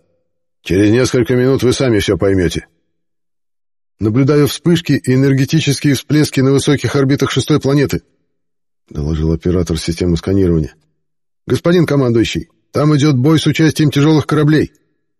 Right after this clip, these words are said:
Сканеры фиксируют возмущение Ю-поля,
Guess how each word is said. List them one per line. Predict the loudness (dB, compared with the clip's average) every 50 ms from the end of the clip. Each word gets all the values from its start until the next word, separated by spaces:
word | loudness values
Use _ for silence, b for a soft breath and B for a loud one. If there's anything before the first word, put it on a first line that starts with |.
| _ _ _
Сканеры | -16 -8 -4 -2 0 2 2 2 2
фиксируют | 2 0 -2 -2 0 0 2 2 2 2 2
возмущение | 0 2 2 2 0 0 0 2 2 2 2 2
Ю-поля, | 2 2 0 0 0 0 2 2 0 -2